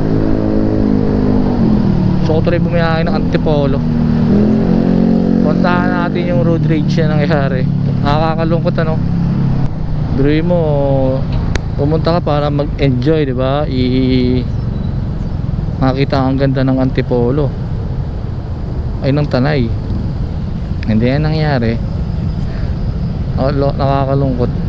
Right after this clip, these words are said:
na balita. Talaga, nagdilim yung paningin niya eh. Pero mali. Hindi natin masasabi talaga eh. Wala namang may gusto nun.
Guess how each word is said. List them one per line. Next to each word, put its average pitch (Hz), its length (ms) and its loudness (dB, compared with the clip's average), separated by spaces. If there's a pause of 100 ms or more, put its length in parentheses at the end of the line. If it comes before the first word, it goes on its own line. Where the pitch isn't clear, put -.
(120)
na 127 80 2
balita. 127 440 0 (2750)
Talaga, 117 240 2
nagdilim 117 480 0
yung - 80 -2
paningin 120 400 2
niya - 80 0
eh. - 60 -2 (1500)
Pero 127 160 2
mali. 120 240 2 (1600)
Hindi 120 80 4
natin 131 240 2
masasabi 123 400 0
talaga 123 240 2
eh. - 120 0 (1800)
Wala 127 240 2
namang - 160 2
may 131 160 2
gusto - 240 2
nun. - 240 2